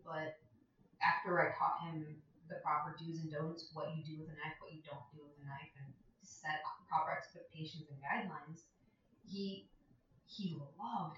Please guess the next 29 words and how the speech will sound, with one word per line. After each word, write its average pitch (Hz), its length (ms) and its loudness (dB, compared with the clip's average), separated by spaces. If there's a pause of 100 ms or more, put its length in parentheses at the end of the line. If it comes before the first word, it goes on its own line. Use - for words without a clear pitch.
helping. - 500 4
He 208 120 0
just, 202 340 4
he, 214 280 6 (880)
his 220 320 8
mom 214 220 6
was 196 140 0
trying 196 180 0
to 175 160 0
take 180 160 -2
him 156 180 -2
home, 226 240 4
and 180 200 2
he's 196 200 0
like, - 200 4 (200)
"But, 277 360 8
but 269 160 2
we 277 80 2
haven't 302 380 12
cooked 392 320 12
yet. 170 220 6 (180)
Can 262 140 4
I, 294 220 6 (140)
can 294 100 6
I 294 100 8
stay 294 200 4
to 311 80 12
help 277 300 12
cook?" - 220 8